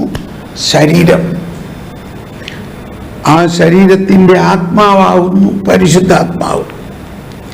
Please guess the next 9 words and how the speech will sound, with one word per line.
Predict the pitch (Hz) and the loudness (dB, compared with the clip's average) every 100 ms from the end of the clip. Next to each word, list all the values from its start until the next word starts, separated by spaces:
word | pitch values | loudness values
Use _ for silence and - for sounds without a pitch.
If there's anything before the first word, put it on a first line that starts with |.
| - - - - - - - - - - - - - - | -16 -14 -14 -14 -16 -16 -16 -16 -16 -16 -16 -16 -14 -2
അപ്പോൾ | 151 180 196 175 - - - 233 | 2 4 4 2 -2 -8 0 4
ഈ | 302 285 | 4 4
കാഴ്ചപ്പാടിൽ | 214 226 - 226 - 208 214 202 233 285 - - - - - - - - - - - - - 190 | 2 2 2 0 0 0 2 2 2 2 -2 -8 -12 -16 -16 -16 -16 -16 -16 -16 -16 -10 2 6
ഈ | 254 247 - | 6 6 4
സൃഷ്ടി | 220 220 240 254 - | 4 4 4 2 2
പ്രപഞ്ചം | 214 214 240 247 247 233 226 | 2 4 6 6 6 4 4
മുഴുവനും | 226 247 233 175 - - - - - - - - - - - - - 123 147 | 4 6 4 2 -2 -4 -8 -10 -12 -14 -16 -16 -18 -16 -16 -16 -4 2 6
ദൈവത്തിൻ്റെ | 165 208 214 202 - 196 190 190 185 | 6 8 6 4 2 2 6 6 4
കരവേലയാണെന്നും | 180 180 214 220 226 220 214 190 190 185 185 | 2 2 4 4 6 4 4 2 2 2 2